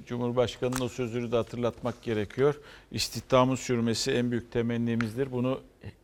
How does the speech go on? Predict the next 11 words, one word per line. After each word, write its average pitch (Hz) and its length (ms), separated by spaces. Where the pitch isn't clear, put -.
ilk 147 260
ulusa 127 320
seslenişte 117 680
de 113 140
söylüyordu 104 640
zaten. 107 380
Üretim 120 360
zincirinin 117 460
kırılmaması 117 680
gerektiğini 101 540
söylüyordu. 101 760